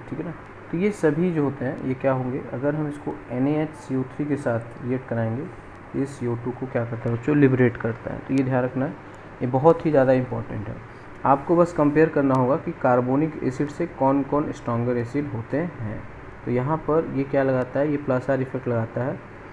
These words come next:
जिससे इसकी एसिडिक strength काफ़ी घट जाती है। जैसे मान लो किसी ने कहा कि क्या squaric acid liberate करेगा, Yes squaric acid करेगा,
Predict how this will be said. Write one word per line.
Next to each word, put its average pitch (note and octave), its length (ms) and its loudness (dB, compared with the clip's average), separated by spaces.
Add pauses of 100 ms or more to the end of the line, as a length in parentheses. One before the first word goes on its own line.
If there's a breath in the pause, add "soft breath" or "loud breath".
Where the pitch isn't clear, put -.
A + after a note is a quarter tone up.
(120)
जिससे B2+ 300 -2
इसकी D#3+ 280 -2
एसिडिक C#3+ 440 -2
strength D3 220 -4
काफ़ी B2+ 280 -4
घट C3+ 240 2
जाती A#2 340 0
है। B2 80 -12 (840)
जैसे B2+ 160 0
मान C#3+ 160 8
लो D3 80 6
किसी D3 240 -2
ने D3 80 4
कहा D3 200 4
कि C#3+ 80 2
क्या D3 280 4
squaric C#3 500 2
acid C#3+ 240 0
liberate C#3+ 300 2
करेगा, C#3+ 300 -2 (180)
Yes C#3+ 240 0
squaric B2+ 460 0
acid B2+ 280 -2
करेगा, C3 300 0